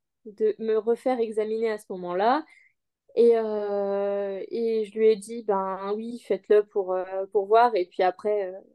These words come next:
comme ça, euh, on peut plus laisser le temps. » Euh. Et donc, à ce moment-là, euh, mon col avait un petit peu bougé, euh, encore. J'étais à trois, trois, quatre,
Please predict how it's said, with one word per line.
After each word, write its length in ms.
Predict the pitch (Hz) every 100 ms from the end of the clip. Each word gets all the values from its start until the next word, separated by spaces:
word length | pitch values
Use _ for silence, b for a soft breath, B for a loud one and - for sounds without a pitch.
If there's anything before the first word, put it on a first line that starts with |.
| _
comme 160 | 190 185
ça, 400 | 196 196 190 -
euh, 40 | - - 196 -
on 120 | -
peut 280 | 208 214 214
plus 240 | - 214 -
laisser 260 | 214 220
le 120 | 208 202
temps. » 400 | 214 220 208 196
Euh. 80 | 190 190 _ _ _ _ _ _ _ b b b _
Et 100 | 208
donc, 220 | 202 214
à 80 | 214
ce 160 | 214 226
moment-là, 580 | 220 214 214 214 214 190
euh, 260 | 180 180
mon 300 | 185 180 190
col 280 | 196 220 220
avait 260 | 202 196 -
un 160 | 214 220
petit 200 | - 214
peu 160 | 233
bougé, 640 | 208 220 208 233 233 233 214
euh, 320 | 196 196 202
encore. 580 | 220 202 196 233 240 254
J'étais 260 | 254 196 196
à 80 | -
trois, 480 | - - 208 202
trois, 240 | 202 - 180
quatre, 340 | - 208 214